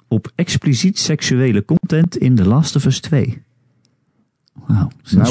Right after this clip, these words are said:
Speaker 2: Erik.
Speaker 1: specifieke vraag. Eh, ja, wat moet ik daar nou op antwoorden? Ik zit nooit wel of niet per se te wachten op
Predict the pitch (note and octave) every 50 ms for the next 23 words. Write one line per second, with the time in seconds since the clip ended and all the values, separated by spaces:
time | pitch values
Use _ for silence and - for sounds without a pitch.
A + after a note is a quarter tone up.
0 | G#2+ D#2+ E2+ D#2+ - A2 - B2 G#2+ - - - F#2+ F2+ - - - _ _ _
1 | _ - - - - - - - - _ _ _ _ - C#3 G#2+ G#2+ G2+ G2+ G2
2 | F#2+ F#2+ A2 B2+ C3+ C3 F2+ - - - _ - F#2+ F2+ E2+ D#3+ E3 - - G#2+
3 | A2 - - C#3 C#3 C#3+ C3+ A#2 G#2+ G2+ F#2+ F2+ F2+ G#2 - _ - A2 - -
4 | G#2+ F2+ F2+ F#2 G#2 B2 D3 D#3 - - - - - A#2+ B2 B2 A#2 A2 A2 A2
5 | - A2+ A2 G#2+ G#2 - - - G#2+ A2 G#2+ - A2 G2 F#2+ - G#2+ F#2 G2 G2+
6 | G#2 G2+ - - G2+ G2+ F#2+